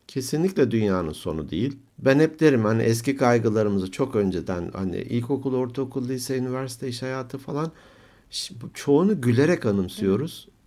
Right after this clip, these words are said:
Speaker 1: O zaman birisi de, dese ki ileride bak sen bunlara güleceksin, e, o-, ona iki kat daha kızarız büyük ihtimal.
Speaker 2: Evet.
Speaker 1: <laughs>
Speaker 2: Evet.
Speaker 1: Ah, ama devam.
Speaker 2: Evet.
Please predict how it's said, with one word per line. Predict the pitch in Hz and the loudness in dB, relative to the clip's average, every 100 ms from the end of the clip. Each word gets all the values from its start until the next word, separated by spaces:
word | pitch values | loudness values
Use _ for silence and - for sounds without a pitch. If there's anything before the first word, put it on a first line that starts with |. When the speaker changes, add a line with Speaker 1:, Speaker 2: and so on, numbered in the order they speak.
| _ 110 | _ -8
Speaker 1:
O | 113 | -4
zaman | 123 127 131 | -2 -2 0
birisi | 127 123 127 123 | -2 -2 -2 0
de, | 127 - - | 0 -2 -2
dese | 113 117 139 | -2 0 -2
ki | 139 - | -2 -4
ileride | 101 110 117 110 | -2 -2 -2 -2
bak | 113 | -4
sen | - 110 104 | -6 -6 -4
bunlara | 101 104 | -4 -6
güleceksin, | 101 110 98 107 - 165 185 202 - 95 65 - - | -4 -6 -4 -6 -6 -6 -6 -8 -12 -12 -12 -12 -10
e, | |
o-, | - 90 - 110 | -8 -8 -8 -4
ona | 113 147 - | -4 -4 -6
iki | - - | -10 -6
kat | 95 - | -6 -2
daha | 92 87 | -4 -2
kızarız | 101 85 82 80 78 78 | -4 -2 -2 -4 -8 -10
büyük | 78 - | -12 -12
ihtimal. | 110 120 | -8 -6
Speaker 2:
Evet. | 180 135 | -6 0
Speaker 1:
<laughs> | 220 220 - | 0 0 -8
Speaker 2:
Evet. | - - - - - 175 170 - | -12 -12 -20 -20 -16 -16 -18 -16
Speaker 1:
Ah, | - 113 - 123 | -16 -16 -16 -12
ama | 107 110 120 117 _ _ _ _ _ _ _ - | -10 -8 -10 -12 _ _ _ _ _ _ _ -14
devam. | 110 104 | -12 -12
Speaker 2:
Evet. | - - _ | -12 -16 _